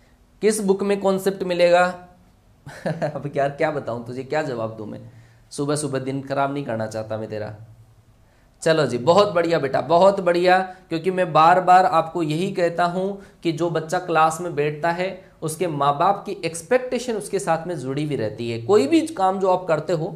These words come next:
क्योंकि आपके माँ बाप ने आपके phone में recharge करवा रखा है, क्योंकि अभी आप तो कमाते हो नहीं,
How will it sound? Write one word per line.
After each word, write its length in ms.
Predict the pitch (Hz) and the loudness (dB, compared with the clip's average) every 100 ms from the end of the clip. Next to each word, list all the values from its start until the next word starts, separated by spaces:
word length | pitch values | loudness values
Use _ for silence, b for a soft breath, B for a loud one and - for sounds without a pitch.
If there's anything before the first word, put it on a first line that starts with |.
| B B B | B B B
क्योंकि 240 | 170 170 185 | -8 -2 0
आपके 300 | 160 - 185 | 0 0 -4
माँ 220 | 170 160 | 0 0
बाप 220 | 170 175 185 | 0 -2 -2
ने 60 | 170 | -2
आपके 280 | 160 - 170 | -2 -4 -10
phone 380 | - 165 170 | -6 -4 -2
में 120 | 175 175 | -2 -4
recharge 420 | 156 156 156 156 | -4 0 -2 0
करवा 300 | 160 147 143 | -2 0 0
रखा 300 | 143 139 143 | 0 -4 -6
है, 160 | 143 143 | -2 -4
क्योंकि 280 | 151 151 | -4 -4
अभी 200 | 147 120 147 | -4 -2 -4
आप 180 | 143 147 | -4 -6
तो 80 | |
कमाते 340 | 147 143 143 160 | -6 -4 -4 -4
हो 160 | 175 | -4
नहीं, 200 | 202 175 | -4 -6